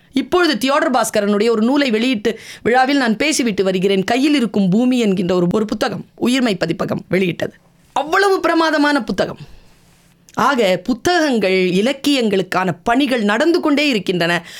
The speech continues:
அந்த பணிகளை நாம் கணக்கில் எடுத்துக்கொண்டு நாம் பேசியாக வேண்டும். இப்ப நீங்களும் நானும் அதை பேசியாகணும். இல்லை என்று பேசக்கூடாது. இருப்பதை எப்படி வளப்படுத்த வேண்டும் என்று பேச வேண்டும். இந்த சொல்லாடல்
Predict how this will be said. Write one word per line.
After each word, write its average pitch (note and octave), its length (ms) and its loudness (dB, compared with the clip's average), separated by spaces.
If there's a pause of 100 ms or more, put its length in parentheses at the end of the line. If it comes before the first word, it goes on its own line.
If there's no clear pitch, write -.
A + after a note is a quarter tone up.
(160)
அந்த G3+ 340 0
பணிகளை B3+ 840 0 (120)
நாம் G#3+ 240 2
கணக்கில் C#4 400 0
எடுத்துக்கொண்டு F3 720 0 (240)
நாம் G#3+ 280 0
பேசியாக C4 420 0
வேண்டும். F#3+ 240 0 (140)
இப்ப - 140 -4
நீங்களும் E4 420 4
நானும் C4 280 2
அதை G#3 160 0
பேசியாகணும். G#3+ 560 -2 (300)
இல்லை D#4+ 420 4
என்று C4+ 200 2
பேசக்கூடாது. G#3 680 0 (200)
இருப்பதை D4 460 2
எப்படி A#3 220 0
வளப்படுத்த A#3+ 460 0
வேண்டும் C4 260 0
என்று G3 180 0
பேச G3 240 0
வேண்டும். F#3 200 2
இந்த C4 220 2
சொல்லாடல் C#4+ 720 0